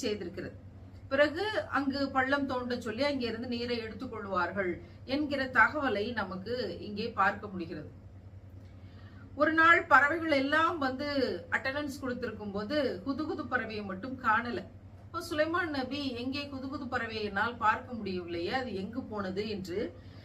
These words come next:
நான் அதனுடைய கழுத்தை அறுத்து விடுவேன் அப்படின்னு கோபமாக சொல்லக்கூடிய செய்தி திருக்குறானில் தொடர்ச்சியாக வருகிறது.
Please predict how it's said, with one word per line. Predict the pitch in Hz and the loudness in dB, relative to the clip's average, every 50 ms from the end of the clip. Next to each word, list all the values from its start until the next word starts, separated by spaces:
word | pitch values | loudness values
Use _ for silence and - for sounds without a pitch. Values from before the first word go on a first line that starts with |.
| - - - - | -16 -16 -10 -2
நான் | - 185 | 0 0
அதனுடைய | 185 180 - 196 202 220 - | 0 0 -2 -4 -4 -6 -4
கழுத்தை | - 208 190 196 196 - - - 302 | 2 2 2 4 4 -2 0 2 2
அறுத்து | 247 220 220 226 - - | 2 2 0 -4 -8 -8
விடுவேன் | 214 202 185 202 208 208 196 | -8 -4 -2 0 0 0 -2
அப்படின்னு | 190 - 170 175 220 247 247 | -4 -6 -10 -8 -8 -8 -6
கோபமாக | 285 262 269 277 311 302 277 277 247 233 226 262 254 | -4 -4 -4 -4 -6 -6 0 2 2 2 2 -2 -6
சொல்லக்கூடிய | - - 240 240 240 240 - 247 220 208 190 185 | -4 -4 -4 -4 -4 -4 -6 -8 -4 -4 -4 -4
செய்தி | 185 - 214 220 240 262 254 247 247 | -4 -4 -6 -4 -4 -6 -6 -6 -10
திருக்குறானில் | 247 - 269 254 254 - 269 247 233 220 202 190 196 202 | -8 -8 -8 -8 -8 -2 2 2 2 2 0 -2 -6 -4
தொடர்ச்சியாக | - - 185 196 208 202 - 247 196 185 190 196 | -4 -4 -4 -4 -8 -6 0 0 2 2 0 0
வருகிறது. | 202 190 180 185 185 180 175 170 160 165 165 165 | -4 -4 -4 -4 -6 -6 -6 -4 -4 -6 -6 -8